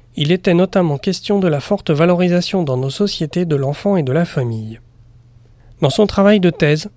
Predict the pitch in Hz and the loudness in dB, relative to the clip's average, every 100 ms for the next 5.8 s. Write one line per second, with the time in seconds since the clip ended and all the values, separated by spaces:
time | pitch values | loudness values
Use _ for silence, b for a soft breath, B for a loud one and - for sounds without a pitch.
0 | - - 180 190 202 175 165 196 220 - | -12 -2 2 2 2 2 2 2 0 0
1 | 151 170 180 165 180 139 - 214 - 202 | 0 0 -2 0 0 0 -2 -2 0 -2
2 | 170 160 - 131 131 160 165 - 208 202 | -2 -4 -4 -4 -4 -4 -6 0 0 0
3 | 156 131 131 185 196 - 160 160 185 160 | -2 -2 2 0 0 0 0 0 0 0
4 | 123 - 180 180 175 151 - 135 107 _ | -2 -2 0 2 0 -2 -4 -8 -8 _
5 | b - - 139 190 156 143 175 | b -10 -4 2 2 2 0 -2